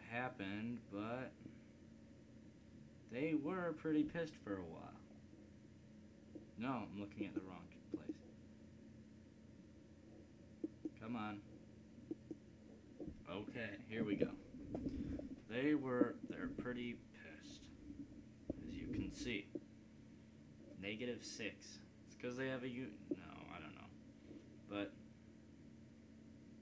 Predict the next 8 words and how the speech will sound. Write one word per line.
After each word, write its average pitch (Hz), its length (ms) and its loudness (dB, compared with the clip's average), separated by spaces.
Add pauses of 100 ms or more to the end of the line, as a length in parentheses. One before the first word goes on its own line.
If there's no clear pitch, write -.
(1000)
whatever 123 360 4
it 135 100 4
is 127 240 0
that's 92 240 -6
making 101 300 0
these 95 220 2
Ukrainians 101 720 -4 (220)
so 117 420 8